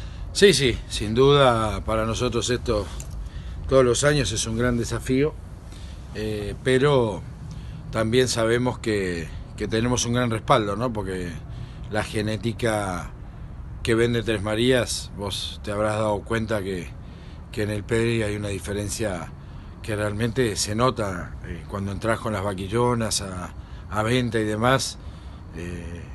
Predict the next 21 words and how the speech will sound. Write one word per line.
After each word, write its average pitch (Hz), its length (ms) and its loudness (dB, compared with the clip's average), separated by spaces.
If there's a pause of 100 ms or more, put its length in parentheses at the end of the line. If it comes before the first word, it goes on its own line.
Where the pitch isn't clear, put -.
el 117 140 2
interés 127 520 6
que 139 160 4
hay, 139 380 4 (680)
la 120 120 4
diversidad 131 500 6
de 131 80 4
compradores 127 1040 2
de 113 100 0
afuera, 127 580 4 (140)
locales, 123 800 4 (460)
y 110 180 -2
muy 139 200 6
contento 147 540 6
este 135 160 4
año 160 240 6
porque, 113 640 2 (720)
porque 110 420 0
pudieron 131 440 4
intervenir, 123 800 2 (500)
este, 107 1000 -4